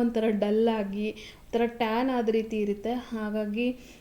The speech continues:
ಫ್ರೆಶ್ನೆಸ್ ಇರಬೇಕು ಅಂತಂದರೆ ಆಗಾಗ ವಾರಕ್ಕೊಂದು, ಆ, ಎರಡು ಸಲನಾದ್ರೂ,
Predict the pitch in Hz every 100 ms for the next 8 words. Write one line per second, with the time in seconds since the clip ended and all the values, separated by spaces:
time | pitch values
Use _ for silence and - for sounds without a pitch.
0 | - 240 233 - 302 302 277 254 262 254
1 | 262 247 233 240 233 233 262 240 233 247
2 | 247 247 247 220 214 233 - 240 233 214
3 | 214 208 214 208 - 226 226 220 208 214
4 | - 226 226 220 214 214 220 220 220 214